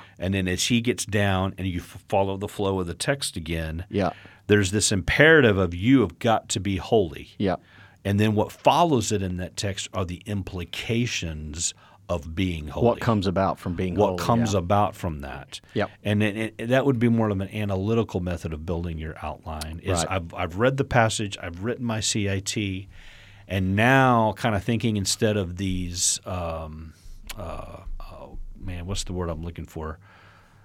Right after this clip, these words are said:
Speaker 1: Not chronological, but, you know, just one
Speaker 2: Oh,
Speaker 1: verses three to four.
Speaker 2: sequential?
Speaker 1: A sequential kinda
Speaker 2: Yeah.
Speaker 1: thing. I'm kinda looking at it from a bigger picture.
Speaker 2: Yes,
Speaker 1: I'm
Speaker 2: right.
Speaker 1: looking at these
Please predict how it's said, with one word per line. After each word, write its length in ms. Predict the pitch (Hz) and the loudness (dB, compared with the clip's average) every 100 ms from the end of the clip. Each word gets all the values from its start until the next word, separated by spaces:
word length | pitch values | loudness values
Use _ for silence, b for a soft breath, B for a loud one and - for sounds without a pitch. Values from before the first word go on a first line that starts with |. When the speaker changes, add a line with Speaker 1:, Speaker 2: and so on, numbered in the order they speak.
| b b - _ _ | b b -20 _ _
Speaker 1:
Not 220 | 110 101 | -4 -4
chronological, 1120 | - 110 101 90 92 95 92 - 90 85 80 80 | -6 -2 0 2 2 0 -2 -4 -4 -2 -4 -6
but, 300 | 85 87 80 - | -4 -4 -4 -8
you 100 | 90 | -8
know, 300 | 85 82 82 | -8 -8 -10
just 180 | 82 - - | -10 -12 -10
one 180 | 90 87 | -10 -2
Speaker 2:
Oh, 120 | 127 | 2
Speaker 1:
verses 180 | 101 - | 4 4
three 80 | 104 | 4
to 40 | |
four. 60 | - 123 | 4 6
Speaker 2:
sequential? 360 | 120 139 127 120 | 4 4 4 2
Speaker 1:
A 60 | |
sequential 880 | - 143 139 151 151 139 107 98 95 | 2 2 2 2 2 2 0 0 -2
kinda 200 | - 113 | 2 4
Speaker 2:
Yeah. 100 | 90 | 4
Speaker 1:
thing. 200 | 95 98 98 B B B B B | 2 -2 -6 B B B B B
I'm 140 | - 135 | -2 2
kinda 220 | 202 220 | 4 6
looking 280 | 190 180 165 | 4 4 4
at 100 | 127 | 4
it 40 | |
from 140 | - | 2
a 60 | 117 | 0
bigger 340 | 95 120 135 | 2 0 2
picture. 480 | 117 - 135 - 117 | 0 -2 -6 0 4
Speaker 2:
Yes, 460 | 110 92 - - - - | 4 4 2 -2 -4 -2
Speaker 1:
I'm 140 | 127 | 2
Speaker 2:
right. 100 | 135 | 2
Speaker 1:
looking 240 | 151 - 123 | 2 2 -2
at 140 | 104 | -2
these 240 | 135 131 | -2 -2